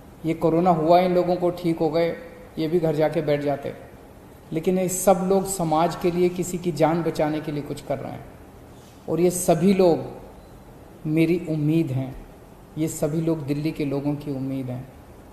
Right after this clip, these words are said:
मेरी ये गुजारिश है कि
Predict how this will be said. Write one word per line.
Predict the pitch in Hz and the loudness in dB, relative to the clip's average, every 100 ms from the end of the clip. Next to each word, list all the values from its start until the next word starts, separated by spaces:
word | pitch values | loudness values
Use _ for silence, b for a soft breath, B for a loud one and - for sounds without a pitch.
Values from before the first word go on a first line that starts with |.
| - - - - - - - - - - - - - | -20 -20 -20 -20 -20 -20 -20 -20 -20 -20 -20 -16 -2
मेरी | 170 190 | 2 6
ये | 214 | 6
गुजारिश | 180 175 170 170 190 - | 6 6 8 8 4 4
है | 180 | 2
कि | 180 185 202 196 - | 2 0 0 -2 -4